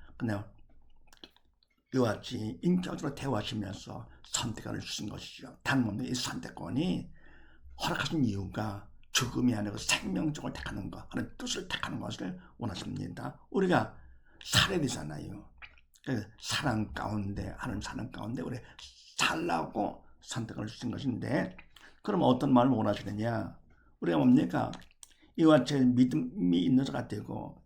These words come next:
영의 산 자가 되고죠. 그런 마음이 없다. 그러면 있어도 미지근하다. 그러면 안 되죠. 우리의 마음이 뜨거워야 돼. 최선을 다해서.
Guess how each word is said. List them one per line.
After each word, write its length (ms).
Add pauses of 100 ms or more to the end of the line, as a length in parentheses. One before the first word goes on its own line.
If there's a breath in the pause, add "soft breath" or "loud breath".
영의 180
산 200
자가 160
되고죠. 520 (360 soft breath)
그런 220
마음이 300
없다. 460 (180)
그러면 320 (120)
있어도 300
미지근하다. 580 (180)
그러면 280
안 80
되죠. 680 (420 soft breath)
우리의 220
마음이 400 (220)
뜨거워야 600
돼. 560 (140)
최선을 680
다해서. 420